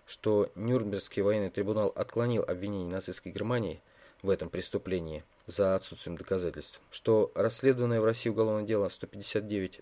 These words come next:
не может быть рассмотрено в России в рамках действующих законов,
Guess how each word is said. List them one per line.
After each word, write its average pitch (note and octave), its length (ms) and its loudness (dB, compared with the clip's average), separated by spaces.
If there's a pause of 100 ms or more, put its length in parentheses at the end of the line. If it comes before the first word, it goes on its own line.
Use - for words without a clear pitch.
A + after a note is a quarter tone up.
не A2 220 -4
может G#2 300 0
быть F#2 200 -6
рассмотрено F#2 460 -2
в F2 40 -4
России F#2+ 220 -2
в F2 80 -2
рамках F#2 340 -4
действующих F2 480 -8
законов, G2 480 -2